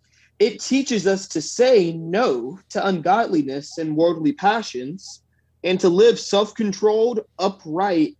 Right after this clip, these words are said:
and godly lives in this present age, while we wait for the blessed hope, the appearing of the glory of our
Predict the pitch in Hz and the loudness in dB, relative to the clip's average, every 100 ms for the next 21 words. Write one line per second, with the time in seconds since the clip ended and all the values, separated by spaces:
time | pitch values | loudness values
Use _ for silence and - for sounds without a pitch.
0 | - 156 147 170 190 185 160 147 185 170 | -6 -6 -2 -2 -2 -4 -4 0 0 -2
1 | 151 135 156 156 165 - _ 180 170 180 | -4 -8 -8 -6 -8 -10 _ -4 -2 -4
2 | - 214 370 - - - _ _ _ - | 0 0 0 -4 -18 -18 _ _ _ -2
3 | 185 196 208 180 233 - 202 180 170 170 | 0 2 2 2 2 2 0 0 -2 -4
4 | - - 233 220 - _ _ _ _ _ | -6 -6 -2 -2 -2 _ _ _ _ _
5 | 151 175 170 240 262 254 226 180 165 175 | -6 -6 -4 -2 0 0 0 0 0 2
6 | 202 196 196 180 139 | 4 4 2 -2 -8